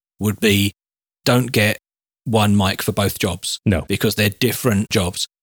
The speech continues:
Speaker 2: Yes.
Speaker 1: Th-, I'd say if you're a podcaster or if you're making content, great, get a mic that does that job.
Speaker 2: Mm.
Speaker 1: But we've all got boom arms in front of our faces. It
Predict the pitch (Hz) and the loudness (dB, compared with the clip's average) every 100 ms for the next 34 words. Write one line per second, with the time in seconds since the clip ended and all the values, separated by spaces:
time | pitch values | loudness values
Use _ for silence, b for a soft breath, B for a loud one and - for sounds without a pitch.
0 | _ 92 - - 117 110 110 - 98 101 | _ -6 -6 -6 -4 -2 -2 0 0 0
1 | 107 135 113 113 - 104 92 - 104 92 | 0 0 2 0 0 -2 -4 -2 -2 -2
2 | 107 101 120 104 101 117 - 107 101 - | -4 -2 0 0 0 0 0 -2 -2 -4
3 | 95 - _ 131 123 95 - _ 127 113 | -6 -6 _ 0 0 0 -6 _ -4 0
4 | 123 110 104 - - - 98 - _ 104 | 2 2 0 -4 -6 -2 -2 -4 _ -2
5 | 101 98 92 - 98 85 90 87 _ _ | -2 -4 -4 -4 -2 -2 -4 -8 _ _
6 | - 196 - _ 123 139 123 113 107 - | -8 -6 -8 _ 2 2 2 2 0 0
7 | 135 131 110 98 101 101 104 127 120 110 | 2 4 4 4 2 0 -2 -2 -2 0
8 | 107 - 98 - 98 95 95 - _ _ | 0 0 -2 -2 -2 0 -2 -6 _ _
9 | 104 98 | -2 -2